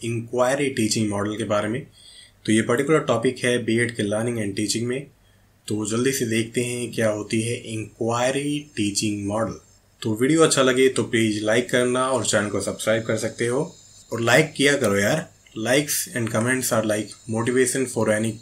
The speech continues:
content creator। क्योंकि यार हंड्रेड, टू हंड्रेड व्यूज हो जाते हैं और लाइक उस पे केवल तीन, चार, पाँच, तो कहीं ना कहीं मन नहीं करता है वीडियो बनाने का फिर। तो कंटेंट बिल्कुल फ्री है, आपसे कोई भी चार्ज नहीं लिया जा रहा है।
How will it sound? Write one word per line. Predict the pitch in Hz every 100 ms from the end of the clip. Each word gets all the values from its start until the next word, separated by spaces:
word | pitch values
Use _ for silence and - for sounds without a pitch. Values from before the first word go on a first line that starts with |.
| -
content | 101 95 104 98
creator। | 95 87 - 80 - - -
क्योंकि | 143 151
यार | 151 151 143 - -
हंड्रेड, | 120 127 143 139
टू | 131
हंड्रेड | 123 127 120
व्यूज | 117 131 123
हो | 123
जाते | 113 110
हैं | 127
और | 120
लाइक | 110 113 117
उस | 117 -
पे | 123
केवल | 113 113 113 131 - - - - - -
तीन, | 120 120 110 101
चार, | 95 110 110 110 -
पाँच, | 110 107 107 -
तो | 117
कहीं | 110 113
ना | 123
कहीं | 127 120
मन | 113
नहीं | 123 117 110 120
करता | 98 92 98
है |
वीडियो | 95 95 90
बनाने | 92 92 90
का | 87
फिर। | 87 82 - _ _ _ -
तो | 110
कंटेंट | 117 120 135 180 175
बिल्कुल | 151 151 180
फ्री | 175 - 160
है, | 165 143 160 190 _ _ _ -
आपसे | 113 - 139
कोई | - 120 123
भी | 131
चार्ज | 131 123 117
नहीं | 98 104 131
लिया | 123 123
जा | 110
रहा | 107
है। | 135 -